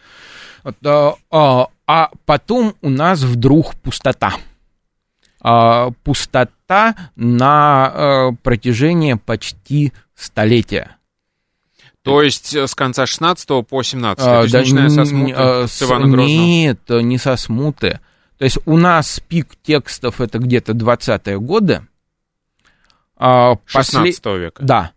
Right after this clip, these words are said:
Speaker 2: Мгм.
Speaker 1: шестнадцатого века.
Speaker 2: Василий Третий, условно.
Speaker 1: Да, Василий
Speaker 2: Да.
Speaker 1: Третий.
Speaker 2: Мгм.
Speaker 1: А, есть несколько текстов раннего Грозного.
Speaker 2: Мгм.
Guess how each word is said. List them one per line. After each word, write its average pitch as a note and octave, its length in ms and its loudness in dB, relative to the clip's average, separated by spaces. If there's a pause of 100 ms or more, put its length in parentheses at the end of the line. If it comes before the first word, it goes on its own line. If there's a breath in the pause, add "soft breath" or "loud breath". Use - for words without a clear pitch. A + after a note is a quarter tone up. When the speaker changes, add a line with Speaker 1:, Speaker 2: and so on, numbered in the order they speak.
Speaker 2:
Мгм. A2 380 -10
Speaker 1:
шестнадцатого A#2 680 -4
века. F2+ 160 -8
Speaker 2:
Василий B2 340 -4
Третий, F#2+ 340 -10
условно. F2 520 -18
Speaker 1:
Да, A#2 260 0
Василий A#2+ 420 0
Speaker 2:
Да. A#2 300 -2
Speaker 1:
Третий. - 260 -12
Speaker 2:
Мгм. F3 260 -6
Speaker 1:
А, A#2+ 300 4
есть C3 440 0
несколько C#3+ 380 -4
текстов - 600 -4
раннего G#2+ 420 -2
Грозного. C#3+ 720 -2 (180)
Speaker 2:
Мгм. C3 400 -8